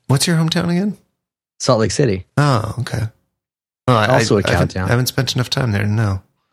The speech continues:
Speaker 2: Well, it was originally a cow town. <laughs>
Speaker 1: I think of it a lot like a less trendy Austin, like maybe Austin a few years ago before it got super cool.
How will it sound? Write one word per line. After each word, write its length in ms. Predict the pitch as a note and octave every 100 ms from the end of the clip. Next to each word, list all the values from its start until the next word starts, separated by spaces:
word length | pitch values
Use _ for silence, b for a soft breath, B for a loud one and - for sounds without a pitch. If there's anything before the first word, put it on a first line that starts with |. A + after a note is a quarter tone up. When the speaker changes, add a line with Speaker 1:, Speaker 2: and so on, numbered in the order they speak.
| -
Speaker 2:
Well, 160 | C3 A#2
it 40 |
was 140 | G#2 G#2
originally 460 | A#2+ D3+ A#2 F#2
a 60 | F#2
cow 200 | F2+ F#2
town. 320 | F2+ F#2+ F#2+ -
<laughs> 140 | - -
Speaker 1:
I 80 | D3+
think 140 | F#3+
of 80 | G#3
it 180 | - -
a 140 | - A#2+
lot 240 | A2+ G#2+
like 320 | G#2+ G2+ - _ _ _ _ _ _ _
a 80 | -
less 520 | A2+ A2+ A#2 - -
trendy 640 | - - A2 G#2+ G#2 G2 -
Austin, 680 | G2+ A#2 - D#3+ E3 D#3+ C3+
like 180 | A2+ -
maybe 260 | B2+ C#3+
Austin 640 | - A2 - A2+ G#2 G2+ -
a 60 | -
few 200 | A2+ G#2
years 260 | G2 G2
ago 180 | A2 -
before 300 | A2 - -
it 40 |
got 260 | - - -
super 340 | - A2 -
cool. 420 | - C#3 C#3+ D#3